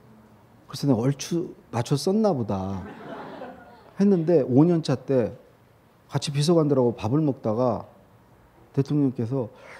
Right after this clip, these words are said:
"첫 번째 광복절 경축사가 말이야, 꼬랑지가 없어져 버렸어." 그러시더라고요. 근데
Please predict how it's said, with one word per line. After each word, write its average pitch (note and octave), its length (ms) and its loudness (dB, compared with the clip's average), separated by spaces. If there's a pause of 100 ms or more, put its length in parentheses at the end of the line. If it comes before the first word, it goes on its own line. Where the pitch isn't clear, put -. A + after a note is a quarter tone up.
(160)
"첫 - 220 -14
번째 A#3 260 2
광복절 D3 720 -2
경축사가 B2 640 -2
말이야, G2 520 -4 (240)
꼬랑지가 A#3+ 480 2
없어져 E3+ 360 2
버렸어." C3 440 0
그러시더라고요. F#2+ 720 -8 (760)
근데 F3 120 2